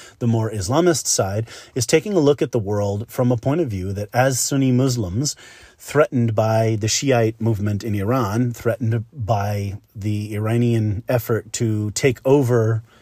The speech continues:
the leadership of Islam and the pan-Arab movement, if you will, uh, they are a little bit more inclined, being nationalist and, and Arab, to work with the Israelis because, as these Arab governments are making peace with Israel now,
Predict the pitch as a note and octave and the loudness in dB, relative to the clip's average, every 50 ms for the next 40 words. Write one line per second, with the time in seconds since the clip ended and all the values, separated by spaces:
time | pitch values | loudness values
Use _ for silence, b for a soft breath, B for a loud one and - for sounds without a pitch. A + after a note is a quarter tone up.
0 | b b b _ - B2 A#2+ B2 B2+ C3+ C3 A#2 - - A#2 G#2 - - - A2+ | b b b _ 0 2 4 4 4 4 2 2 2 2 2 2 0 -2 -2 -2
1 | A2 G#2+ G#2 G#2 G2+ F#2+ - - - B2 A#2 A2 A#2+ A#2+ A2+ G#2+ G#2 G2+ G2 G2 | 0 0 0 -2 -4 -6 -6 -4 -2 0 0 2 0 0 0 0 -2 -2 -4 -4
2 | G2 - - B2 A2+ A2+ - A2+ A2+ A2+ G#2+ F#2+ F2 G2 C3+ F3+ E3+ C3 A#2 G#2+ | -4 -4 -2 -2 -2 -2 -2 -2 0 0 -2 -2 0 2 2 2 2 2 0 0
3 | A2+ C#3 C3+ B B B B B B B - B2 A2 - A#2 A2 G2 F#2+ F#2+ F#2 | -2 -2 -4 B B B B B B B -6 -6 -4 -2 -2 -2 -2 -2 -2 -2
4 | G2+ A#2+ A#2 B B B B B - - A2 A2 A2 G#2 G2+ B2 B2 B2+ C3 C3 | -2 -4 -4 B B B B B -10 -6 -4 -2 -2 0 2 4 4 4 6 4
5 | B2 B2 A#2+ A#2+ A#2+ - B2 A#2 A#2 A#2 A#2+ A#2+ B2+ C#3 - B2+ B2 B2 B2+ C#3 | 4 4 4 2 2 0 0 0 2 2 2 2 2 2 2 2 2 4 4 4
6 | D#3 F#3+ G3 - - C3+ A2+ A2 A#2 C3+ E3+ F#3+ - E3+ - _ _ - A#2 A2 | 2 0 0 0 0 0 0 2 0 0 -2 -2 -4 -10 -16 _ _ -4 -2 -2
7 | A2 G#2 G2 G2 G2 - - A#2 G#2+ A2 A2+ G#2 - - A2 G2 G2+ G2+ G#2 G2+ | 0 -2 -2 -4 -6 -6 -4 -4 -2 -2 -2 -2 -4 -4 -4 -6 -6 -6 -8 -6
8 | G2+ - E3+ F#3 F3 D3 C3 B2 A#2 B B B B B B B B B _ _ | -2 2 4 4 6 6 4 2 0 B B B B B B B B B _ _
9 | - - C#3 C3 B2 A#2+ C3 - - B2+ C#3 C3+ B2 - B2+ A2 - B2 A#2+ A2+ | -4 -2 0 2 2 2 0 -2 0 2 2 2 2 2 0 0 2 2 2 2
10 | - B2 A2+ G#2+ A2 B2 A#2+ - C#3+ C3 - - B2 G#2+ B2 B2+ A#2+ A2+ G#2+ G2 | 4 2 2 2 2 0 -2 -2 -4 -2 0 0 0 2 0 0 0 -2 -2 -4
11 | G2 A2 G#2 G#2 G2 G2 - - G2 G2 G2 F#2 G#2+ G#2+ G#2 A2+ G#2+ G#2 G#2 G2 | -4 -4 -4 -4 -4 -4 -6 -6 -6 -6 -4 -2 -2 -2 -2 0 0 0 -2 -2
12 | - G#2+ G2 G2+ G2 - G#2+ G2+ - E3+ F3 E3 - C#3+ B2 B2 C3 A#2+ G#2 A#2+ | -2 -4 -4 -4 -4 -4 -6 -4 -2 -2 -2 -2 0 0 0 2 0 0 2 0
13 | A#2+ A#2 A2+ A2+ A2 A2+ A2+ A2 A2 G#2 | 0 2 2 2 0 0 0 0 -2 -4